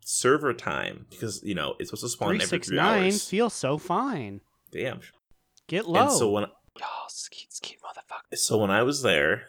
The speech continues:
Speaker 1: on those three-hour intervals, it never popped up, which I was like, "Okay." Or how we had a faction imbalance,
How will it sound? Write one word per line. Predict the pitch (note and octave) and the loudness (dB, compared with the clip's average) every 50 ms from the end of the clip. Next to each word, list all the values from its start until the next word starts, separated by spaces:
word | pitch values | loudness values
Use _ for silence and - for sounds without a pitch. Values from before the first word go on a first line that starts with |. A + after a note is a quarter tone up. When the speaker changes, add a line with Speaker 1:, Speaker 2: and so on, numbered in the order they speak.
| _ _ - | _ _ -2
Speaker 1:
on | F2+ F2+ | 0 0
those | D#2+ C#2+ - - | 0 -2 -4 -4
three-hour | - F#2 F2 D2 C2+ F#2+ C3+ - | -2 0 2 4 6 6 6 4
intervals, | - E2+ F2 D2+ D#2+ F2+ E2+ - D2+ F#2+ - - - - _ _ _ - | 2 0 -2 -2 -2 -4 -4 -4 -4 -4 -4 -6 -8 -10 _ _ _ -2
it | G#2+ G2+ - | 0 0 0
never | G2+ G2+ F#2 F2+ F#2 F#2 F#2 G2+ F#2+ | -2 -2 -2 0 2 2 2 2 2
popped | - - G#2+ F#2 F2 - - | 0 0 -4 -4 -2 0 0
up, | G2+ D#2 - - - - | 0 0 0 -2 -4 -4
which | - G2 - - | -2 0 2 2
I | A2+ | 2
was | G2 F#2+ - | 2 2 0
like, | - F2+ - - | -4 -4 -2 0
"Okay." | B2+ D#3 D#3 - - F2+ C#2+ A#1 A1 A1 - _ - | 0 0 0 0 -2 0 0 0 0 -2 -4 _ -6
Or | G2+ G2+ | 2 4
how | A#2 A#2+ | 6 6
we | C#3 D#3+ | 8 6
had | F3 F3+ F3+ | 6 4 4
a | |
faction | F3 - G2+ F2+ - - - E2 | 2 2 2 2 2 -2 -6 -8
imbalance, | E2 D2 C#2 C#2 C#2 C2 C#2+ - - | -8 -6 -6 -6 -6 -6 -6 -8 -10